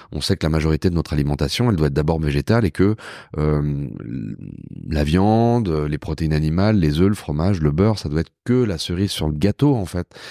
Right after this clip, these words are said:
Mais je trouve que, hum, il y a évidemment un énorme décalage entre le petit écosystème de la gastronomie qui finalement est, euh,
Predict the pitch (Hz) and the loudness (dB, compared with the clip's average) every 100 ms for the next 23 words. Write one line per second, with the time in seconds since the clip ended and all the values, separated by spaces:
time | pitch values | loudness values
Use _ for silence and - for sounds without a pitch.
0 | - - - 95 104 185 - 113 101 95 | -18 -16 -2 0 2 -2 -4 0 2 0
1 | 95 92 80 _ _ _ _ _ _ _ | 0 -4 -8 _ _ _ _ _ _ _
2 | _ _ _ _ _ _ _ _ _ _ | _ _ _ _ _ _ _ _ _ _
3 | - - 95 117 120 127 120 123 131 135 | -20 -4 2 2 2 2 2 2 0 -4
4 | _ _ _ _ _ _ _ _ _ _ | _ _ _ _ _ _ _ _ _ _
5 | _ _ _ _ 101 113 131 127 117 110 | _ _ _ _ 0 2 4 2 2 4
6 | 110 127 104 98 - 110 113 127 127 _ | 4 4 2 -2 0 2 4 2 -2 _
7 | _ _ _ _ _ - 90 87 127 143 | _ _ _ _ _ 0 0 2 0 2
8 | 131 104 104 - 113 104 92 90 - 92 | 2 2 -2 -2 0 2 4 2 -2 -2
9 | 95 98 98 90 _ 92 - 104 101 104 | 0 2 0 -2 _ -8 -4 -2 0 0
10 | 104 98 _ _ _ _ _ _ _ 92 | -2 -4 _ _ _ _ _ _ _ -2
11 | 92 - 85 80 76 | -2 0 -2 -2 -4